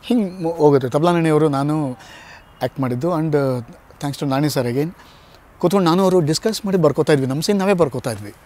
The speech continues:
That was a beautiful experience. ನಾಣಿ ಅವ್ರ ಜೊತೆ ಕೆಲಸ ಮಾಡೋದು ತುಂಬ ಇಂಟ್ರೆಸ್ಟಿಂಗು. sense of humor ಅನ್ನೋದು ಆ ಮನುಷ್ಯನ ಒಳಗೆ, blood ಸೆಲ್ಸಲ್ಲಿದೆ,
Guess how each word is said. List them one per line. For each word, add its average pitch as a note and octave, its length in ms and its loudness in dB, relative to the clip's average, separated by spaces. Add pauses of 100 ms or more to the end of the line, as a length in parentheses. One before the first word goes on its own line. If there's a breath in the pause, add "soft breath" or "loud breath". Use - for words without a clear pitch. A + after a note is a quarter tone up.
(540 loud breath)
That E3+ 120 -6
was G3+ 160 -2
a C#3 40 -4
beautiful G#3 380 -2
experience. C#3 480 -4 (180)
ನಾಣಿ C#3+ 240 -2
ಅವ್ರ F#3 100 -2
ಜೊತೆ D#3+ 180 -2
ಕೆಲಸ D3 200 -4
ಮಾಡೋದು E3+ 300 -8
ತುಂಬ F#3 180 -2
ಇಂಟ್ರೆಸ್ಟಿಂಗು. C3 520 -4 (1040 loud breath)
sense D#3 240 -8
of G#3+ 120 -8
humor G3 300 0
ಅನ್ನೋದು F3+ 480 4 (1080 loud breath)
ಆ D#3+ 40 -8
ಮನುಷ್ಯನ E3 460 -2
ಒಳಗೆ, D#3+ 640 -2 (640)
blood B2+ 280 2
ಸೆಲ್ಸಲ್ಲಿದೆ, F#3+ 600 2